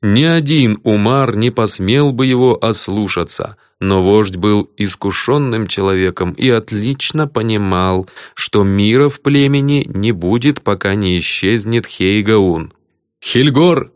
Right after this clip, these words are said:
раньше повиновался Акроуну и будет повиноваться ему и дальше,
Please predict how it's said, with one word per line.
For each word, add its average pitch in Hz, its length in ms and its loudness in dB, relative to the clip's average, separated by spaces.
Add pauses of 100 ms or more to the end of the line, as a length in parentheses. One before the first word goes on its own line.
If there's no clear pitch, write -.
(100)
раньше 143 600 0
повиновался 147 760 2
Акроуну 160 960 2 (180)
и 123 100 4
будет 143 400 2
повиноваться 147 600 0
ему 160 240 4
и 165 80 4
дальше, 123 480 -2